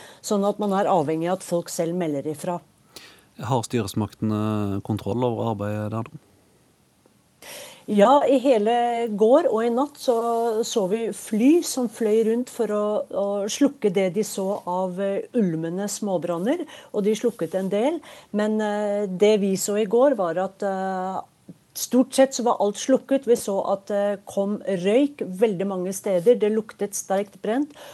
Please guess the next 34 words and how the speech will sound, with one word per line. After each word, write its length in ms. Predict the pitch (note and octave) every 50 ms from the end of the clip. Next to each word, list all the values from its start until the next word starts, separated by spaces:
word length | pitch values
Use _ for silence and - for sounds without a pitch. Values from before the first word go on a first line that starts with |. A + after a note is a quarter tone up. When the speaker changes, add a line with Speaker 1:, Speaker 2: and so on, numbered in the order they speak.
| - - -
Speaker 1:
og 380 | - G3 G3+ G3+ G#3 G#3+ G#3 -
disse 500 | G#3+ - - - G3 G3+ G#3 G#3 - G3
stolpene 640 | F#3+ - - C4+ A3 E3+ C#3+ - - F3+ F#3+ G#3+ A3+ G#3+
som 160 | - A3 G#3+
har 240 | G3 G3+ F#3 F3+ F3
elektrisitetsledninger, 1500 | F#3 F#3+ F#3+ F#3 - - G3 F#3+ - A3 G#3+ - G3+ F3+ F3 - - - - - F#3 F#3 F3+ D3 D#3+ F#3 F#3+ G#3 A3
mange 300 | A3 G#3+ G3 E3+ E3 F3+
av 40 | F3
dem 160 | F3+ F3+ F3+ F#3+
er 100 | G3+ -
ødelagt, 540 | - G3+ F#3 F3 - G3 A#3 B3 - -
og 100 | - G3
derfor 320 | F#3 F3+ F3 D#3+ D#3+ G#3 G3
så 160 | F#3 G#3 F3+
er 40 | F3
det 100 | - -
ikke 240 | G#3 G#3 - F#3 E3+
noe 80 | E3+ E3+
strøm 320 | - - F#3 D#3+ C#3 D3
i 60 | D3+
dette 260 | D#3 E3+ E3 - F3
området. 400 | E3+ D#3 C#3 C#3 D3+ D3 D3+ D#3+ - _ _ _ _ - - - - - - _ _ _ -
Speaker 2:
Hva 300 | - - C3 C3+ C3+ C3+ -
sier 320 | - - C3 A2 G#2 G#2
folk, 480 | - - G#2 G2 - - _ _ - -
eh, 460 | G#2+ G#2+ G#2+ G#2 G#2 G#2+ G#2 G#2 G2
i 80 | G#2 G#2+
området 380 | G#2+ G#2 G2+ F#2+ G2 G2 G2+
der 100 | G2+ G2+ G2+ G#2
om 320 | G#2 G#2 G2+ G2+ G2+ G2
det 140 | G2+ G2 G2+
som 140 | - - G#2+
har 100 | G#2+ G2+
skjedd? 220 | - - - -